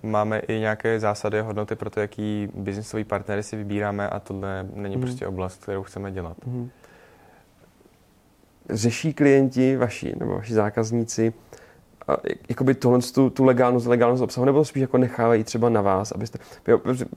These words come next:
Speaker 2: asi budou jako přesně ty hraniční situace, kdy prostě to je na vašem nějakém posouzení, jestli zrovna ten, ten obsah projde nebo neprojde. A jsou v tom jako opatrní ti vaši klienti, že třeba jako mají strach, že jim to jako neprojde, nebo že už to je moc a něco takového s nima konzultujete?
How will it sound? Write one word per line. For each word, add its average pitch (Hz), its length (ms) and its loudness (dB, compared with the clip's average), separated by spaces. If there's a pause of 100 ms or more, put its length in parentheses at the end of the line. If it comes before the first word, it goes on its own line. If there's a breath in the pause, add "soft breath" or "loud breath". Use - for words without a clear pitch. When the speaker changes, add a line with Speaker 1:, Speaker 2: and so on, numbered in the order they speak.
Speaker 2:
asi - 200 -2
budou 143 140 8
jako - 140 4
přesně 139 260 0
ty 135 80 2
hraniční 127 280 2
situace, 131 500 4
kdy 123 140 0
prostě 117 340 -4 (580 loud breath)
to 123 100 6
je 123 260 8
na 120 80 6
vašem 120 260 0
nějakém 120 220 2
posouzení, 123 400 0
jestli 123 200 -2
zrovna 117 140 4
ten, 120 120 0 (100)
ten 117 120 2
obsah 113 280 -2
projde 107 320 2
nebo 117 180 0
neprojde. 107 440 0 (540 loud breath)
A 113 40 0 (800)
jsou - 180 -2
v 127 40 0
tom 135 200 4
jako 143 160 4
opatrní 113 500 2
ti - 120 -6
vaši 127 180 -8
klienti, 120 300 -2
že 120 80 -2
třeba 113 220 -2
jako 110 140 -2
mají 113 160 4
strach, 107 360 -2
že 113 160 -2
jim 110 120 -2
to 95 100 -4
jako 95 160 -4
neprojde, 110 340 0
nebo 107 180 0
že 120 100 -4
už - 180 -10
to 127 80 2
je 120 60 6
moc 113 420 2 (440 soft breath)
a 104 400 2
něco 101 200 -6
takového 113 380 2
s - 140 -14
nima 107 180 0
konzultujete? 123 640 -4